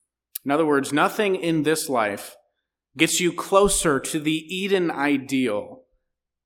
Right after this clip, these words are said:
as God intended life to be than wisdom. Verse nineteen, "The Lord, by wisdom, founded the earth.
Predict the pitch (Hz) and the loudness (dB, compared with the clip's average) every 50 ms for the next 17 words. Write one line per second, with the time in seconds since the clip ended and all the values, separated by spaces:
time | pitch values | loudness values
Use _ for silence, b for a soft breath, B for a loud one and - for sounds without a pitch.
0 | - - 131 131 127 127 131 135 135 139 143 147 139 131 - - 160 165 165 160 | -8 -6 -6 -6 -4 -2 0 2 4 4 2 2 0 -2 -2 -4 -4 -2 -2 -4
1 | 156 147 135 131 139 139 135 - - 139 120 107 117 107 98 92 92 - _ _ | -4 -4 -2 -2 -2 -2 -4 -6 -10 -10 -8 -6 -6 -6 -6 -8 -12 -18 _ _
2 | _ _ _ _ - - 113 110 107 110 113 107 107 - - 98 90 - - _ | _ _ _ _ -10 -8 -8 -6 -4 -4 -4 -4 -6 -8 -12 -14 -14 -16 -20 _
3 | _ _ _ _ _ _ _ _ _ _ _ _ - - _ _ _ _ _ _ | _ _ _ _ _ _ _ _ _ _ _ _ -20 -20 _ _ _ _ _ _
4 | _ _ _ _ - 147 - - 165 151 143 - 170 165 151 143 139 135 131 135 | _ _ _ _ -4 -2 2 4 4 4 4 2 2 2 2 4 2 0 0 0
5 | 151 170 170 147 135 135 143 151 143 - - - 135 127 123 123 123 123 120 120 | 0 2 2 2 2 0 -2 -4 -8 -8 -2 2 2 2 2 2 0 -2 -2 -4
6 | - 123 120 131 156 151 - - _ _ _ _ _ _ _ _ _ _ _ - | -4 -6 -4 -4 -4 -6 -8 -14 _ _ _ _ _ _ _ _ _ _ _ -4
7 | - - 180 175 196 220 220 175 175 170 151 139 151 147 147 151 151 143 117 107 | 4 8 8 8 8 6 4 2 0 0 0 0 -2 -2 0 0 -2 -2 -2 -2
8 | 101 - - - - - | -4 -10 -16 -20 -20 -20